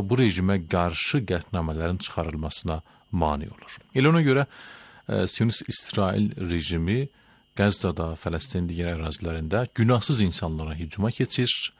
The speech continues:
avia zərbələri endirir, hətta mediaların yerləşdiyi, e, binalara hücum edir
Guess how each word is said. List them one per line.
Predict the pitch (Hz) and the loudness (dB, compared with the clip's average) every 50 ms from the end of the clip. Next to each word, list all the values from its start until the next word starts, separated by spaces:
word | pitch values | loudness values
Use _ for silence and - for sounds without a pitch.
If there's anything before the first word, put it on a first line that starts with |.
| - - - - - | -20 -20 -18 -4 0
avia | - 95 90 90 95 90 | 0 2 2 2 0 0
zərbələri | 82 - 85 80 73 85 80 78 78 80 101 127 | 0 0 -2 -2 -4 -4 -4 -2 0 2 4 4
endirir, | 139 131 131 117 123 120 117 - - - | 4 4 4 4 4 2 0 -4 -6 -4
hətta | - 104 101 - - 104 92 87 | -2 -2 -2 0 0 0 0 2
mediaların | 87 92 104 95 87 90 80 78 82 82 90 98 104 | 2 2 2 2 0 -2 -2 -2 -2 -2 0 0 0
yerləşdiyi, | 98 82 82 80 78 82 82 - - - - 90 90 98 95 - | 0 -2 -2 -4 -2 -4 -4 -6 -8 -6 -4 -2 -2 -2 -2 -2
e, | - 82 80 82 | -4 -4 -2 -2
binalara | 90 87 87 82 78 80 80 85 95 101 | 0 0 0 0 0 0 0 0 0 0
hücum | 90 95 82 - - 110 131 143 | -2 -4 -4 -2 0 0 2 2
edir | 139 123 143 151 147 | 2 0 0 -2 -2